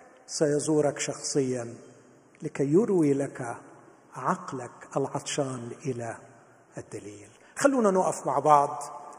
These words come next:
وإحنا بنصلي من أجل رائد، وبنصلي من أجل كل رائد، وبنصلي من أجل أنفسنا أن يعطينا الرب هذه الروحانية الحقيقية المبنية على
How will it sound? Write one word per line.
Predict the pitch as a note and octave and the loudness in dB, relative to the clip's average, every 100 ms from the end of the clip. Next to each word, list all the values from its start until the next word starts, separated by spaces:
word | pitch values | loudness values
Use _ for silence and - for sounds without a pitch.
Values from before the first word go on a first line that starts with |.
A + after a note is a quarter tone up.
| - | -2
وإحنا | A3 - F#3+ | 2 4 4
بنصلي | F#3 F#3 E3+ - B3+ G#3 F3+ | 4 2 0 2 4 4 4
من | F3 | 4
أجل | F3 F3 F#3 | 0 4 8
رائد، | G3 A#3 - D#3+ - - - - - - - - - G#3 | 10 10 8 2 -4 -6 -12 -12 -16 -16 -18 -18 -10 0
وبنصلي | E3 E3+ - A3+ G3+ F#3+ | 6 6 10 10 12 8
من | F3+ F3+ | 6 4
أجل | G3 F3 F#3 - | 2 4 4 10
كل | F#4 D#4+ B3+ | 10 12 12
رائد، | A#3 B3 F3 E3 C#3+ - - - - - - - - - | 12 12 10 6 0 -2 -12 -14 -16 -16 -18 -18 -18 -4
وبنصلي | F3 F3+ - G3+ F#3 | 2 4 8 8 10
من | F#3 F3+ | 6 6
أجل | F3 E3+ | 4 6
أنفسنا | E3+ E3+ - F#3+ - E3+ D#3+ E3 - - - - - - - - F3 | 4 2 4 4 6 6 6 6 -4 -14 -16 -18 -18 -18 -20 -2 4
أن | |
يعطينا | F#3 F#3 F3 C#4 C4 A3 | 6 6 4 2 6 6
الرب | F#3+ F#3+ F3+ - - - | 10 10 10 2 -6 8
هذه | A3+ A#3 A3 | 8 10 8
الروحانية | G3 G3+ - G3 F#3+ G3 F3+ | 8 6 6 6 6 6 4
الحقيقية | E3 - E3 E3+ - F3 D#3+ C#3 B2+ - - - - - - - - - - - - - - - | 2 0 -2 -2 -2 2 4 4 2 -6 -16 -18 -20 -20 -20 -20 -20 -20 -20 -20 -20 -20 -20 4
المبنية | A3+ A#3 A#3+ B3 C#4+ B3+ | 6 8 4 2 4 6
على | G3 G3 A3+ G#3+ | 6 6 6 4